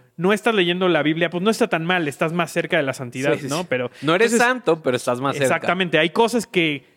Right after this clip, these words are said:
Speaker 1: definitivamente si las haces, ¿no? Te quitan mucha santidad. O sea,
Speaker 2: <laughs>
Speaker 1: fumar, por ejemplo, pues, te baja.
Speaker 2: Sí, no,
Speaker 1: O
Speaker 2: no,
Speaker 1: sea,
Speaker 2: bastantes
Speaker 1: se acabas,
Speaker 2: puntos en
Speaker 1: acabas en
Speaker 2: santidad.
Speaker 1: puntos negativos. Tienes que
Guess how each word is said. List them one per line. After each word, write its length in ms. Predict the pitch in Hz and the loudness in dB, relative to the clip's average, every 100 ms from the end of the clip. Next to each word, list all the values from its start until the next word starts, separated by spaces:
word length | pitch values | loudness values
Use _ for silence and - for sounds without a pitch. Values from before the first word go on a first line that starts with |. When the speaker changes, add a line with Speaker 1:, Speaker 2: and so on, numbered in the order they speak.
| - | -4
Speaker 1:
definitivamente 680 | 139 160 147 180 196 196 185 | -2 -2 0 0 2 -4 -6
si 100 | 143 | -2
las 180 | 127 156 | -2 -2
haces, 340 | 160 254 - | -6 -8 -8
¿no? 240 | 156 196 190 | -8 -8 -6
Te 160 | 131 | -8
quitan 320 | - 139 165 156 | -8 -4 -2 -2
mucha 380 | 160 160 170 | -2 -2 -4
santidad. 540 | 143 127 120 127 139 135 135 | -4 -6 -6 -2 -2 -4 -6
O 80 | 139 | -4
sea, 160 | 143 | -4
Speaker 2:
<laughs> 40 | 127 | -4
Speaker 1:
fumar, 400 | 156 190 247 233 | -2 0 0 -2
por 120 | 185 | -4
ejemplo, 440 | 170 180 190 262 - - _ _ | -4 -2 0 -2 -4 -20 _ _
pues, 120 | 147 - _ | -16 -16 _
te 100 | 120 | -6
baja. 320 | 123 135 135 | -4 -2 -2
Speaker 2:
Sí, 120 | 120 104 | -2 -4
no, 120 | 120 | -6
Speaker 1:
O 20 | 113 | -2
Speaker 2:
no, 60 | |
Speaker 1:
sea, 140 | 117 113 | -2 0
Speaker 2:
bastantes 600 | 107 110 - 120 143 139 | 0 -2 -2 -2 0 -2
Speaker 1:
se 60 | 151 | 0
acabas, 160 | 156 | 2
Speaker 2:
puntos 200 | 147 139 | 2 0
en 60 | 127 | 0
Speaker 1:
acabas 220 | 170 202 | 0 0
en 40 | 170 | 0
Speaker 2:
santidad. 220 | 156 123 | 0 2
Speaker 1:
puntos 220 | 208 208 | 4 4
negativos. 540 | 185 170 170 214 185 - | 4 2 2 2 0 0
Tienes 280 | 180 190 - | 0 0 0
que 240 | 180 | -2